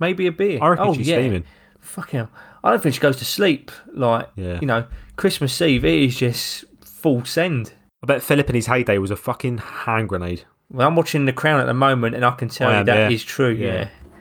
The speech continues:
Speaker 2: He's
Speaker 1: Jesus
Speaker 2: class, isn't he, Philip?
Speaker 1: Christ.
Speaker 2: Big fan. Um, so, what, well, well, well,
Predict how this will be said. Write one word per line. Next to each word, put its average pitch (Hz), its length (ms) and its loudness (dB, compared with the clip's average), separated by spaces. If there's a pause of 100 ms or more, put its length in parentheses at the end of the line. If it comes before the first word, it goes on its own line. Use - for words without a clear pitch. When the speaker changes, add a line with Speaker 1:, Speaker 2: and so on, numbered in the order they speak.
Speaker 2:
He's 117 180 0
Speaker 1:
Jesus 127 160 0
Speaker 2:
class, 107 140 2
isn't 110 120 -4
he, 98 80 0
Philip? 117 360 2
Speaker 1:
Christ. - 320 -18
Speaker 2:
Big 120 120 0
fan. 101 280 0 (340)
Um, 127 300 2
so, 139 300 2
what, - 280 -4 (100)
well, 170 320 -2
well, 170 160 -6 (120)
well, 175 180 -6